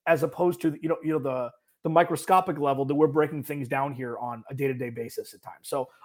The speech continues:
I'll talk about the guests that I'm having on, um, Thursday and Friday, big names. Um, I'll talk about that in the third segment, but Vance Joseph is getting some blowback here. Uh, for those that haven't listened before and are listening for the first time or watching, thank you. I do appreciate it.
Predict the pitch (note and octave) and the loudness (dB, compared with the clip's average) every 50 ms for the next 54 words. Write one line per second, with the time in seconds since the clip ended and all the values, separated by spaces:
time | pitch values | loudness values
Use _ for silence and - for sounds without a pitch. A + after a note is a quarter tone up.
0 | - - D#3 - F#3 G#3 F#3 F#3 G#3 F#3 F3 D#3+ C#3+ E3 D#3+ D#3 - D#3 D3 D3 | -4 -2 6 8 8 10 10 10 8 8 8 8 8 8 8 8 6 0 2 6
1 | D3+ D3+ C#3+ C#3+ C3+ C3+ C3+ C3 C3 C3+ _ _ _ _ _ - D3+ C#3+ C#3 C3 | 4 4 4 4 0 0 0 0 -2 -10 _ _ _ _ _ 4 6 6 6 4
2 | B2+ A#2+ A#2 - - - - F3 E3+ D3 D#3 D#3 D3 C3+ - D#3 C#3+ C#3+ C#3 C#3 | 0 -8 -12 -12 -4 2 4 4 4 6 4 2 2 2 2 4 4 4 4 2
3 | C3 C3+ G#3+ F#3+ E3+ D#3+ D#3 D3+ D3+ D3+ C#3 - _ _ _ _ _ _ - D3+ | 4 4 4 4 4 2 2 2 2 -2 -6 -10 _ _ _ _ _ _ 4 6
4 | D3 D3 D3 C#3+ C#3 C3 - _ _ _ _ _ _ _ _ - - - D3+ G3+ | 8 8 8 6 4 0 -10 _ _ _ _ _ _ _ _ -18 -6 2 6 6
5 | G#3 F3+ E3+ F#3 F3 E3+ D#3+ D3+ C3 - F3 D#3+ C#3 - D#3+ D3 D3 D3+ C3+ A#2+ | 8 10 10 8 8 8 4 0 0 2 2 2 2 2 0 2 2 0 0 2
6 | D3+ C#3 - - - _ _ - C#3 C#3 G#3+ C4 C#4 - - A3 A3 A3 G#3+ A3 | 2 2 0 -2 -18 _ _ 2 10 10 10 10 10 6 8 10 10 10 10 6
7 | G#3+ G3+ - - - - F3+ D3+ C3+ F3 E3+ E3+ F3+ F3 E3 - E3 D#3 C#3+ D3 | 4 2 0 -4 -2 0 0 2 6 6 6 6 6 0 -2 -4 -4 -2 2 4
8 | D3 D3+ C#3 D3 D3 D3 - - D3+ D3 D3 C#3+ C#3 - D#3+ C#3+ C#3 C#3 - - | 4 4 4 4 2 2 0 -4 -2 -2 -2 -2 -2 -2 0 0 0 0 -2 -2
9 | E3+ D#3 F3+ G#3 B3 B3+ G3+ - - - - E3+ E3+ E3 F3+ C#3 C#3+ D3+ D3 - | 2 6 6 6 6 4 2 0 0 0 2 2 2 2 0 -4 -4 -4 -4 -4
10 | D#3 C#3+ C#3 C3+ - D3 C#3+ C#3+ C#3 C#3 C3+ - _ _ - D3+ C#3 C3+ C3+ C#3+ | -4 -6 -6 -6 -4 0 2 2 2 2 0 -4 _ _ -10 -6 -4 -2 -2 -4
11 | C3 - D#3 C#3+ C3 - C3+ C3 - - C3+ C3 - C#3 C3 B2 B2 B2+ B2+ - | -4 -6 -10 -12 -10 -10 -10 -10 -8 -8 -10 -8 -8 -8 -6 -4 -2 -2 -2 -2
12 | - C3 A#2 C3 C3 C3 - C#3+ C#3 C#3 - - B2+ B2+ B2 C3 C3 B2 - C#3 | -4 -10 -10 -8 -10 -8 -4 -4 -4 -4 -4 -6 -6 -4 -4 -4 -6 -6 -8 -12
13 | C3+ C3 - C3 B2+ B2+ B2+ A#2+ | -12 -10 -8 -6 -4 -4 -4 -6